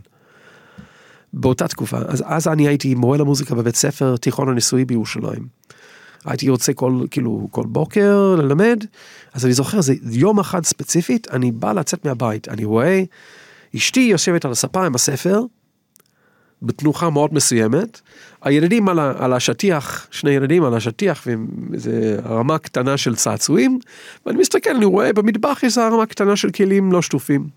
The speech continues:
טוב, ככה יצאתי מהבית, אני חוזר אחרי חמש שעות. אני נכנס הביתה, אני רואה את אשתי באותה תנוחה בספה, הילדים על ה-, על השטיח עם הרמה יותר גדולה של צעצועים, <laughs> והרמה יותר גדולה של כלים מלוכלכים ב-, בקיר. אמרתי לה, "תגידי,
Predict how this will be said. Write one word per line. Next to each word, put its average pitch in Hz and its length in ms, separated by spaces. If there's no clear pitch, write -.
טוב, 415 100
ככה 247 240
יצאתי 220 300
מהבית, 139 360
אני 131 120
חוזר 170 240
אחרי 139 180
חמש 147 260
שעות. - 300
אני 123 120
נכנס 180 260
הביתה, 147 440
אני 127 80
רואה 135 100
את - 80
אשתי 208 300
באותה 156 280
תנוחה 165 480
בספה, - 360
הילדים 180 460
על 131 120
ה-, 127 120
על 135 180
השטיח 131 640
עם 185 220
הרמה 190 300
יותר 254 240
גדולה 226 340
של 196 200
צעצועים, 196 520
<laughs> - 180
והרמה 220 300
יותר 254 180
גדולה 233 320
של 254 180
כלים 262 320
מלוכלכים 233 640
ב-, - 160
בקיר. 262 260
אמרתי 220 240
לה, - 40
"תגידי, 311 360